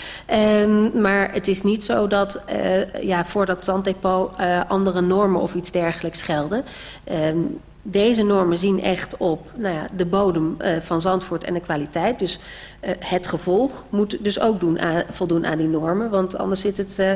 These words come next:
zeg maar, bij de bron van het zand al geen, eh, zit het dan niet goed, om het zo maar te zeggen. Dus in die zin is er een, een relatie, maar die is wel wat, eh, ja, wat verder, eh,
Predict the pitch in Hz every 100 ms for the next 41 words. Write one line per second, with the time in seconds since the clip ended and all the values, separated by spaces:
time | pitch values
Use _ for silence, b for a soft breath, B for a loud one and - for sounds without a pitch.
0 | 196 - 196 196 185 196 180 190 208 170
1 | - 170 165 - 170 160 - - 180 175
2 | 175 156 156 - - 151 156 165 160 B
3 | B B - - 208 175 160 156 156 165
4 | - 160 135 160 147 143 139 156 160 156
5 | - 175 B B B 185 196 196 233 214
6 | 196 208 208 202 190 190 190 175 175 175
7 | 190 277 - 320 254 233 220 214 214 220
8 | 214 208 214 196 190 196 196 B B B
9 | - 175 151 156 - - - - - -
10 | - - - - - - - 180 175 -
11 | 170 165 170 160 156